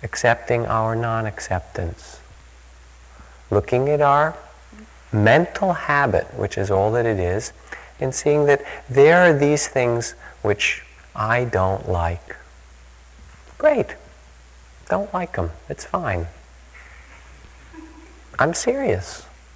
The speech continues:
It's fine not to like them. See the not like and see them.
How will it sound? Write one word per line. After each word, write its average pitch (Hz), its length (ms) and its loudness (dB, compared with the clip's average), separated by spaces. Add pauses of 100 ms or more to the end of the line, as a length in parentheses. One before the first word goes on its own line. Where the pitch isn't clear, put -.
(480)
It's - 180 -8
fine 170 420 -4
not 143 280 0
to 131 100 0
like 127 360 -2
them. 87 220 -4 (1300)
See 185 500 2
the 175 140 6
not 139 340 2
like 101 600 -2 (1900)
and 104 140 -4
see 120 260 -2
them. 87 440 -2